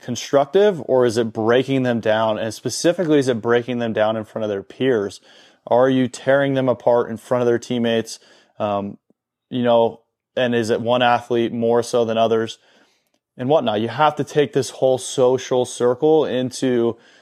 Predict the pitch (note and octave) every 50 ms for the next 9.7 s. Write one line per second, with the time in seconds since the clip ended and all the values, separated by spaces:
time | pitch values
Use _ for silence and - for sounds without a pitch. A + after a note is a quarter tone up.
0 | _ _ _ - A#2+ A#2 - - - B2 A#2+ B2 C3 D3+ D#3+ - - C3 A#2+ -
1 | - - C3 B2 B2+ C3+ C3+ C3 C3 C3 A#2 A#2+ A#2+ A2+ A2 A#2+ A#2+ G#2+ A2+ A2+
2 | E2 A#2 A2+ - - A2+ A2+ A2 A2+ B2 - - D#3+ D3 C3 A2+ A2 - - _
3 | _ _ _ _ _ _ _ _ - A#2 A#2 A2+ - A#2+ G#2+ A2 B2+ C3 A#2+ A#2
4 | C3 B2 A#2 A#2 A#2 - _ - A#2+ A2 G#2+ G2+ G2+ G2+ F2+ - _ _ - -
5 | - A#2 - C3 B2 A#2+ B2+ C#3 C3+ C#3+ C#3 C3+ - - B2 B2+ B2+ D3 E3 E3+
6 | F3+ F#3 F3+ - - - B2 A#2 A#2 - _ _ _ - A#2+ A#2+ A#2+ B2 B2+ A#2+
7 | G#2+ A2 - A#2 A#2 A2 - - A#2+ A2+ A#2 A2+ G#2+ A#2 G#2+ A2 A2 G#2+ G2+ -
8 | _ _ _ _ _ _ _ _ - A2+ G#2+ G2+ G2 G2 G#2 G#2 - - A#2 A#2+
9 | B2+ C3+ C3 - - - A2 G2 G2 F2 - A#2+ A#2 -